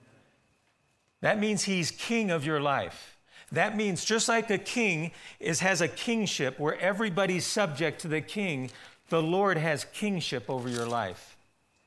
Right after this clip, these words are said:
You fully subject your whole self to Him, your will to Him. Your desires go to Him. Your desires turn into His desires.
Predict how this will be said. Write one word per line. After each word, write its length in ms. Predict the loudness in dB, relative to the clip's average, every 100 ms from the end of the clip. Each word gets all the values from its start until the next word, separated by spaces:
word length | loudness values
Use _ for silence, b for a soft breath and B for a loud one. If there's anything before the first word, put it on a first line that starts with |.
| b b
You 160 | -4
fully 340 | -2 0 0 0
subject 640 | 0 -2 -2 0 0 0
your 140 | -2 -2
whole 220 | 0 -2
self 380 | -2 -2 -2 -4
to 200 | -6 -6
Him, 220 | -6 -8 -12 _ _ _ _ b b
your 200 | -4 0
will 360 | 0 0 0 0
to 220 | -2 -4
Him. 280 | -4 -6 -8 -16 -20 _ b b b
Your 140 | -2
desires 680 | 0 -2 0 2 4 2 0
go 220 | 0 -2 -2
to 180 | -4
Him. 240 | -4 -2 -2
Your 120 | -2
desires 640 | -2 -2 2 2 2 0 -2
turn 180 | -2
into 240 | -2 -4 -4
His 280 | -4 -6 -6
desires. 720 | -6 -2 0 0 -4 -8